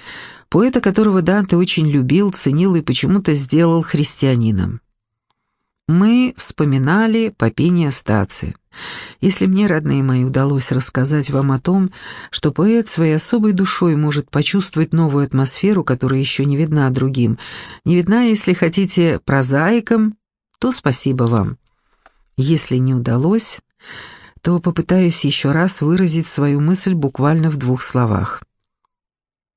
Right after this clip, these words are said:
Поэты — люди особые. Поэты часто чувствуют то, чего не видят и не слышат другие.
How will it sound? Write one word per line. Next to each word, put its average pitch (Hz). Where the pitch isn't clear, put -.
Поэты — 185
люди 214
особые. 120
Поэты 202
часто 202
чувствуют 170
то, 208
чего 165
не 160
видят 180
и 175
не 160
слышат 175
другие. 156